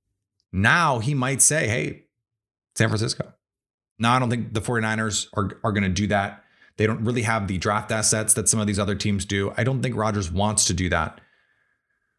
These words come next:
But Carolina, Frank Reich, veteran head coach, Super Bowl winning coach, not head coach, but Super Bowl winner recently. There's talent on that team. It's a warm weather team. And you could win, you could,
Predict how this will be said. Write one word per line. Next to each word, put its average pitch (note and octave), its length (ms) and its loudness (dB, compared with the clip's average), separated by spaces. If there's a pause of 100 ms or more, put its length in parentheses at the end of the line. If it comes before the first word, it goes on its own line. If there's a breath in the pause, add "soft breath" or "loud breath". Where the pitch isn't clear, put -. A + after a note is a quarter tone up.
(840)
But - 280 2
Carolina, B2+ 560 0 (500)
Frank A#2+ 280 0
Reich, D3+ 480 -2
veteran B2+ 300 0
head B2 180 -2
coach, - 600 -2
Super C#3+ 400 2
Bowl C#3 220 0
winning C3+ 280 0
coach, D#3+ 580 -2 (220)
not G#2+ 220 4
head B2 200 -2
coach, C#3 240 -2
but C3 140 -2
Super C3 220 2
Bowl B2+ 180 -2
winner B2+ 380 0
recently. C3 800 0 (1040)
There's B2+ 300 4
talent C3+ 420 0
on B2+ 180 -2
that B2 220 -2
team. C#3 260 0
It's A2 200 -2
a B2 40 2
warm A2 320 0
weather A#2+ 240 0
team. D3 160 0
And C#3+ 100 2
you E3+ 80 2
could D3 140 -4
win, C3 160 -4
you E3+ 100 0
could, C#3+ 220 -4